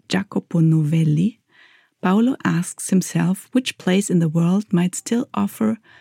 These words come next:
a livable future. The scientist's answer is Tasmania. If the world sank into chaos, where would you go? Or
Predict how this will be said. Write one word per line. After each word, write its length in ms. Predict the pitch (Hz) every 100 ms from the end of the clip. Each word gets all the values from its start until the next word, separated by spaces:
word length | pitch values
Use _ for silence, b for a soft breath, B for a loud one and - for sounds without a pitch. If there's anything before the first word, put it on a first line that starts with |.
| b b b -
a 80 | 190
livable 480 | 180 226 247 208 190
future. 840 | - - - - - 131 151 175 _ _ _ _ _ _ _ _ _ -
The 100 | 175
scientist's 580 | - 202 208 202 180 -
answer 420 | 160 175 - 226
is 360 | - 196 233 - _ _ _ _ _
Tasmania. 760 | - 180 175 170 151 139 - - - _ _ _ _ _ _ _ _ _ _ _ _ _ _ _ -
If 160 | 214 -
the 100 | 359
world 280 | 214 175 180
sank 380 | - 170 165 165
into 280 | 165 156 165
chaos, 800 | - - 156 - - 185 - - _
where 160 | 277 339
would 280 | 240 -
you 180 | 196 196 185
go? 420 | 143 110 - - - _ _ _ _ -
Or 300 | 160 160